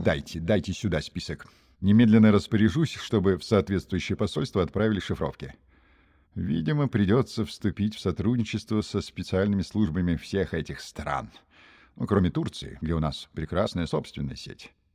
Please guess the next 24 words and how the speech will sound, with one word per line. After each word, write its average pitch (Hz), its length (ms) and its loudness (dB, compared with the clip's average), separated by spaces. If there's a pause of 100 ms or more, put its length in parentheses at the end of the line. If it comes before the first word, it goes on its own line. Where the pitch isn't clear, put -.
(460)
Знаете, 151 640 2
Ираст 113 380 0
Петрович, 92 720 -2 (1160)
я 92 280 0
был 76 320 -2 (260)
резок 82 400 -2
с - 80 -16
вами, 67 360 -14 (440)
но 73 220 -6
вы 73 160 -4
не 73 80 -4
обижайтесь. 73 580 -8 (1000)
Я 80 220 -4
очень 80 400 -8
ценю 76 260 -4
ваш 69 140 -8
вклад - 460 -4
и - 580 -8
всё - 160 -10
такое. - 340 -6 (580)
Просто - 300 -4
мне 82 200 2
было 78 260 0 (380)
больно 120 720 -2